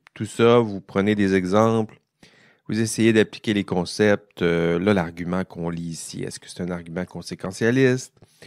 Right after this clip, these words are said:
ou déontologique ou inspiré de l'éthique de la vertu ? Puis, pour plusieurs,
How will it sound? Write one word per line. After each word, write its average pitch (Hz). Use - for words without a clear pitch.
ou 110
déontologique 95
ou 92
inspiré 92
de 90
l'éthique 87
de 92
la 87
vertu ? 87
Puis, 113
pour 107
plusieurs, 98